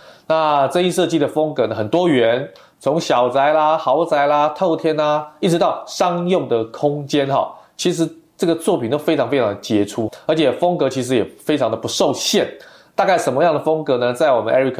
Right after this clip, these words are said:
的总监底下哈，大概都是，呃，手到擒来啦，非常的这个简单哈。那我想今天大家都知道，目前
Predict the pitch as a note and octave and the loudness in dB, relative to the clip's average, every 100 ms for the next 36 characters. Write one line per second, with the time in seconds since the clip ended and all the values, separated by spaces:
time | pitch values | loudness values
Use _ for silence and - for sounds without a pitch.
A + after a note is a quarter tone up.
0 | G#2+ A2 G2+ G2+ G2+ B2+ A#2+ F#2 A2+ G2 | 0 0 0 -2 -2 -2 -2 -2 0 0
1 | F#2+ C#3 C3+ B2+ B2+ C3 B2+ A#2+ - - | 0 2 0 0 0 0 0 -2 -8 -20
2 | - - G#2 G2+ G2+ G#2+ C3+ C#3 - A2+ | -20 -4 0 2 2 0 2 0 0 -2
3 | A2+ F#2 F2 - _ _ _ E3+ D3 C3 | 0 0 -2 -6 _ _ _ 0 2 2
4 | C3+ C#3+ C#3 B2+ - - - - C#3 B2+ | 2 2 2 2 0 -4 -4 -2 -2 0
5 | A2+ F#2+ - - - - - A3 B3 A#3 | 0 -2 -4 -18 -20 -20 -8 -2 0 2
6 | G3+ D#3+ C#3 F#3 G3+ D3 C3+ G#3+ G3+ G#3 | 2 2 0 0 2 0 0 -2 0 2
7 | F#3+ F#3 F#3+ F#3+ F#3 E3 F#3 F3 C3 | 2 2 0 0 0 0 2 0 -2